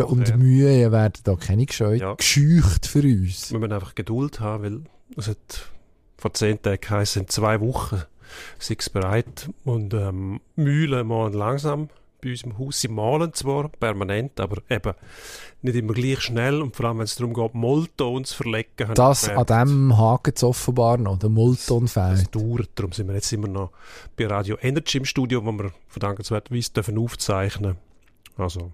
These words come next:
Speaker 2: Darum töne ich mir so gut.
Speaker 1: Ja.
Speaker 2: I-, inhaltlich ist es ja dann manchmal eine andere Sache, wobei da
Speaker 1: Erstens das, zweitens haben wir, wenn wir ehrlich sind, wir haben heute müssen die Hilfe holen, und zwar nicht von Technikern, sondern einfach von, äh, Leuten, die da im Büro bei Energy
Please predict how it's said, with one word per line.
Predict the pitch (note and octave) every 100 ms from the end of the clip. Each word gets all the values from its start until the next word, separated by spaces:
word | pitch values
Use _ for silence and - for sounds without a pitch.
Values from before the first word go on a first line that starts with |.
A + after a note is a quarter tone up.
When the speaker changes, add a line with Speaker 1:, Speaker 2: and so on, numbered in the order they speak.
| -
Speaker 2:
Darum | A2 F#2
töne | G2 F#2+
ich | B2+
mir | A#2
so | A#2+ A#2+
gut. | C3+ A#2 E2 - - - _ -
Speaker 1:
Ja. | E2+
Speaker 2:
I-, | - -
inhaltlich | A2 G#2 G#2 G2 G#2+ - G#2 - - _
ist | - G2+ F#2+
es | F#2+
ja | F#2+
dann | G2 F#2
manchmal | F#2 F#2 G2+
eine | F#2+
andere | A2 A#2
Sache, | A2 G#2 G2
wobei | G2+ G#2+ F#2+
da | E2+ - _ _ _ _ _ _
Speaker 1:
Erstens | B2+ G#2 G2+
das, | A#2+ B2 -
zweitens | A#2 B2 G#2
haben | G#2
wir, | G2+ A#2+ C#3+
wenn | A#2
wir | G#2
ehrlich | A2+ B2+
sind, | - G2
wir |
haben | G2
heute | A2+ B2
müssen | G2 G#2 B2 G#2+ -
die | -
Hilfe | A2+ B2 - - - B2
holen, | G#2+ G#2
und | -
zwar | A2
nicht | G#2 -
von | - -
Technikern, | G#2 A#2 A2+ - G2+
sondern | G2+ G2 F#2+
einfach | G#2+ G2 -
von, | G2+ -
äh, | C#3 - B2 - -
Leuten, | A#2+ - -
die |
da | G#2 G#2
im | G#2 -
Büro | - B2+ C3
bei | C3
Energy | A#2 B2 -